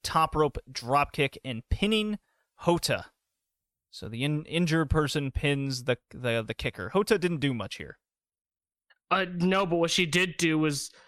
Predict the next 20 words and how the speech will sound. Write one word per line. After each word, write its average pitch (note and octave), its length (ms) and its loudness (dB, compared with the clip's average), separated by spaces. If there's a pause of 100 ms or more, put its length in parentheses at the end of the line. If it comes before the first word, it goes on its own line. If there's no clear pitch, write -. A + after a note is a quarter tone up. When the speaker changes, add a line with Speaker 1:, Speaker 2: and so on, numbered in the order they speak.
(220)
Speaker 2:
Jesus A3+ 360 0
Christ, G3 380 0
the D#3 80 4
willpower. D3+ 880 2
And F#3+ 200 2
you A3+ 100 -6
could D#4+ 140 0
look D#4 140 0
at E4 80 2
her F#3+ 140 2
face. A#3+ 400 0
She - 140 -2
didn't C#4 140 2
look G#3+ 120 0
like A#3+ 160 0
she - 100 -4
was D#3+ 200 0
selling G3 420 2
the C#3 60 -2
pain. C#3 480 0